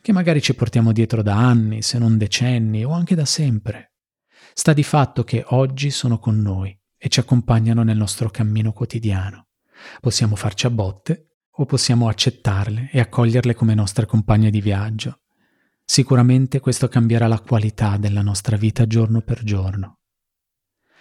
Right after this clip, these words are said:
Dunque, anziché pensare che dovremmo essere felici, gioiosi e sereni, possiamo ascoltarci internamente e determinare come stiamo veramente vivendo questo periodo natalizio che sta arrivando.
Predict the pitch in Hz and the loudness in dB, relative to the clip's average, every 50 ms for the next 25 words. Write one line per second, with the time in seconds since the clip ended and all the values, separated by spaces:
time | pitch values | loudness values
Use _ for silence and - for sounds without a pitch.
0 | - - - - _ 151 156 175 165 - 131 110 - - - - - 131 127 - | -20 -20 -20 -8 _ 0 2 2 2 0 -2 -2 -2 -6 -8 -2 0 0 0 0
1 | 151 - - 175 - - 123 120 - - 127 117 120 117 113 - 117 107 107 - | -2 -2 -2 -2 0 0 0 0 0 0 0 0 -2 -2 -2 -2 -2 -2 -2 -4
2 | - - _ - 131 113 120 120 113 107 117 120 117 110 107 104 101 104 107 110 | -8 -16 _ -8 -2 0 2 2 2 2 2 2 2 2 2 0 0 -2 -2 -4
3 | - - _ _ _ _ - 117 110 - - - - 107 107 - - 110 107 117 | -6 -10 _ _ _ _ -2 -2 0 0 0 -2 -2 -4 -4 -4 -2 -2 0 0
4 | 120 120 110 - - - 117 113 110 110 104 107 117 120 117 113 110 107 107 107 | 0 0 -2 -4 -6 -8 -6 -4 -2 -2 0 0 0 0 0 -2 -4 -4 -4 -4
5 | 104 - - 117 110 110 101 101 101 101 110 123 - _ - - - - - - | -6 -2 -2 0 0 0 0 0 -2 -2 -4 -4 -6 _ -20 -20 -18 -18 -14 -4
6 | - 135 - 180 180 175 151 - - - 131 117 - - 147 143 - - - 131 | -2 0 2 2 2 2 2 0 0 -2 -2 -2 0 0 0 0 0 0 0 0
7 | 123 117 - 127 120 123 123 117 120 127 127 120 113 110 104 - - 127 131 - | 0 2 0 0 0 0 0 0 2 2 2 0 0 -2 -4 -6 -10 -14 -16 -16
8 | _ - - 127 143 139 - 147 143 143 143 139 143 147 151 151 143 - 143 131 | _ -4 2 2 2 4 4 4 4 4 4 4 4 4 4 2 2 0 0 0
9 | 127 120 - - 147 143 135 123 117 139 151 143 143 147 170 190 180 127 110 - | 0 0 0 0 2 2 2 2 2 2 2 2 2 2 2 2 2 2 0 -2
10 | - 107 98 98 - - - 120 117 113 120 113 110 110 - - 120 - - - | -4 -6 -8 -8 -8 -4 -2 0 2 2 2 2 0 -2 -2 -4 -4 -4 -2 -4
11 | 113 - - 110 110 110 107 107 107 101 98 - 113 104 104 104 107 - - 120 | -4 -4 -2 -2 0 0 0 0 -2 -4 -4 -4 -6 -6 -6 -8 -10 -10 -10 -10
12 | - - 113 - - - 110 - 110 107 107 104 101 101 104 107 113 123 - | -8 -8 -8 -8 -8 -8 -6 -6 -6 -4 -4 -4 -6 -6 -6 -8 -10 -12 -14